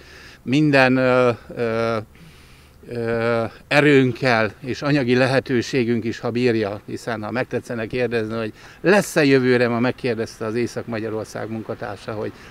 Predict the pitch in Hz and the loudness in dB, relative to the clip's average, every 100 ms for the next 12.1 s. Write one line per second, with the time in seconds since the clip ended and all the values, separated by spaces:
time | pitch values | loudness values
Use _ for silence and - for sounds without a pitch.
0 | - 151 - 139 139 135 127 127 123 - | 0 0 2 2 4 6 6 6 4 -2
1 | - - - 127 123 123 120 117 156 143 | -20 -14 -2 4 6 6 4 4 2 4
2 | 135 120 117 110 98 - 156 131 110 92 | 4 4 0 -2 -6 -4 4 4 4 0
3 | - 127 147 147 123 110 127 123 117 110 | -8 -4 0 2 2 2 2 2 0 -2
4 | - 131 117 113 107 120 101 135 135 127 | -4 -2 0 0 -2 -4 -4 -2 0 0
5 | 123 110 117 120 123 117 - 117 107 104 | -2 -4 -4 -2 0 -2 -4 -4 -4 -6
6 | 107 107 101 - 110 104 - 117 107 - | -8 -8 -8 -8 -8 -8 -8 -8 -8 -14
7 | - - - - 113 110 110 110 110 - | -20 -20 -18 -8 -4 -2 0 -2 -4 -12
8 | - 147 131 120 117 143 131 117 139 127 | -18 -14 -6 -4 0 0 0 -2 2 2
9 | 110 117 127 110 117 - 131 107 135 123 | 2 -2 -6 -4 -4 -2 -2 -2 -2 -2
10 | 143 151 - - - - 135 135 117 147 | -2 -4 -8 -20 -14 -6 -2 0 0 -2
11 | 135 120 113 120 113 117 123 - 139 156 | -2 -2 -2 -2 -2 -2 -2 -2 -2 0
12 | 170 | -2